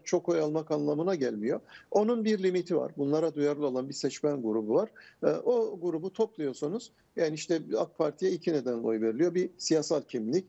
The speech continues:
ideolojik gerekçelerle işte yüzde otuzlar civarında bu. Üzerine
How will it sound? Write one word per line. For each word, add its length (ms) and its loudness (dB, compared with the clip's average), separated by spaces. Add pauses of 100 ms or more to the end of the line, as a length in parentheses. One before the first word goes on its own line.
(300)
ideolojik 540 0
gerekçelerle 760 0 (260)
işte 340 0
yüzde 300 0
otuzlar 420 2
civarında 520 -2
bu. 160 -2 (320)
Üzerine 520 2